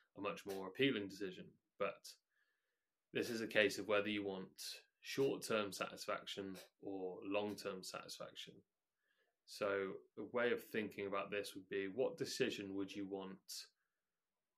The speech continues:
Let me restart that. What decision would you from, wait, <laughs> these notes are confusing me.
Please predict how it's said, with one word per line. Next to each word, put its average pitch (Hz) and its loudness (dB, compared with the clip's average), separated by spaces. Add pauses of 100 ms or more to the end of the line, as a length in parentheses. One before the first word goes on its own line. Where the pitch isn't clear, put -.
(420)
Let 110 -4
me 117 -8
restart - -10
that. - -14 (1900)
What 143 8
decision 104 2 (200)
would 104 0
you 101 0 (100)
from, 98 -2 (720)
wait, 92 -8 (420)
<laughs> - -2 (580)
these 98 0
notes 95 -2
are 92 -2 (880)
confusing 95 -2
me. 95 -6